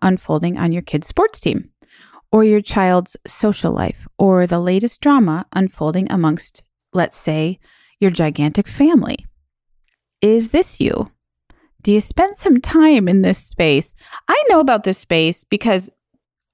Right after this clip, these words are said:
I'll be honest, if you own or have ever owned a business and you're in charge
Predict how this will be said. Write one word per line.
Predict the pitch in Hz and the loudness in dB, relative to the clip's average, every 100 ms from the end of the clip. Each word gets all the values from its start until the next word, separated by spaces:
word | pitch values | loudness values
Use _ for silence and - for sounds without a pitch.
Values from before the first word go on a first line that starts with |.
| _ _ _ | _ _ _
I'll | 202 | 0
be | 208 220 | 2 2
honest, | 226 214 170 - | 2 0 -2 -4
if | 180 - - | -8 -10 -6
you | 185 208 | 0 2
own | 190 190 196 | 4 2 2
or | 180 | 2
have | 175 170 - | 0 -4 -2
ever | 220 208 196 | 0 0 2
owned | 180 175 | 2 0
a | |
business | 170 170 - 147 147 | 0 -4 -2 -2 -2
and | - 180 | -2 -2
you're | 185 | 0
in | 202 185 | 0 0
charge | - - 214 247 226 | -2 -4 0 2 0